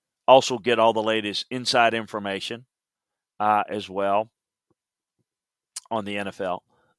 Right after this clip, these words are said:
Uh, trade deadline day, a lot of stuff going on. So check that, uh, all out. Um, as we head to the playoff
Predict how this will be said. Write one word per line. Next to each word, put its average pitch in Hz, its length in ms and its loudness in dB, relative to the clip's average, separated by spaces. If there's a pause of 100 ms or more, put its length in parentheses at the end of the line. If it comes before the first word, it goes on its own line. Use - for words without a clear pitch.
(160)
Uh, 98 140 -6 (280)
trade 120 280 -4
deadline 104 420 -4
day, 98 320 -6
a 98 40 -10
lot 110 180 0
of 98 60 -6
stuff - 280 -6
going 95 260 -12
on. 90 240 -10
So 90 300 -6 (500)
check - 280 2
that, 101 260 0 (260)
uh, 95 120 -2 (100)
all 92 260 0
out. 85 240 -4 (160)
Um, 98 400 -4 (1500)
as 131 140 -2
we 147 160 -2
head 185 220 6
to 175 80 -4
the 123 80 -12
playoff 127 680 4